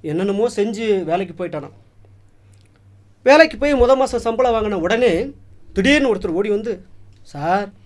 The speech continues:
நீங்க நல்ல வேலைக்கு போயிட்டீங்க சார், கை நிறைய சம்பாதிக்கிறீங்க சார், நாளைக்கே உங்களுக்கு ஏதாவது ஒண்ணு ஆகி போயிடலாம், நீங்க எதிரே போகும்போது வரக்கூடிய லாரியில் அடிபட்டு கை கால் உடைஞ்சு போயிடலாம், நீங்க செத்து போயிடுவீங்க சார்"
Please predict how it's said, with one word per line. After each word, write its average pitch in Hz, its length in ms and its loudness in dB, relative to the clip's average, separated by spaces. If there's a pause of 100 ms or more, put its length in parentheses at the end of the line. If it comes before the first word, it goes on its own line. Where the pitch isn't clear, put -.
(360)
நீங்க 156 160 -6
நல்ல 165 180 -4
வேலைக்கு 175 280 -6
போயிட்டீங்க 196 300 -6
சார், 208 300 -6 (340)
கை 160 160 -6
நிறைய 180 300 -2
சம்பாதிக்கிறீங்க 190 460 -6
சார், 202 440 -8 (1080)
நாளைக்கே 185 440 -2
உங்களுக்கு 202 360 0
ஏதாவது 196 260 0
ஒண்ணு 196 60 -2
ஆகி 196 160 -4
போயிடலாம், 202 440 -6 (840)
நீங்க 202 200 0 (540)
எதிரே 180 240 -2
போகும்போது 196 720 -2 (540)
வரக்கூடிய 190 440 0
லாரியில் 190 320 0
அடிபட்டு 190 560 -2 (160)
கை 165 160 -6
கால் 190 200 -2
உடைஞ்சு 196 240 -2
போயிடலாம், 202 400 -4 (760)
நீங்க 151 160 -6
செத்து 175 220 -8
போயிடுவீங்க 208 280 0
சார்" 196 340 -2